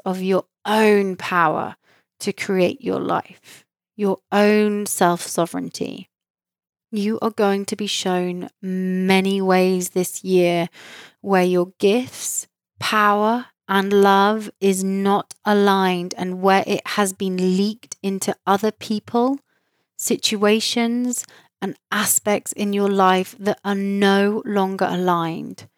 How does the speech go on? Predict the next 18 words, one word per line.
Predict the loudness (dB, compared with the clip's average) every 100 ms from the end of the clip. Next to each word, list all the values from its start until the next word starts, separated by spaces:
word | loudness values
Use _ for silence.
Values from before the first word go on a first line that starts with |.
| _ _ _ -20 -20 _ -2
This | 0 2 0 -6 -2
is | -4
the | -2
year | -4 2 4 6 6 4 2
where | 2 0
you | 0 -4
are | -4 -2
going | 2 4 2 -2
to | -4
be | -6 -2
asked | 0 0 0 -4
to | -6
start | -6 -2 0 0 -2
to | -8 -8
reclaim | -6 -6 -6 -2 2 2 2 0
your | 2 0
power | 0 -4 0 2 2 2 0
and | -2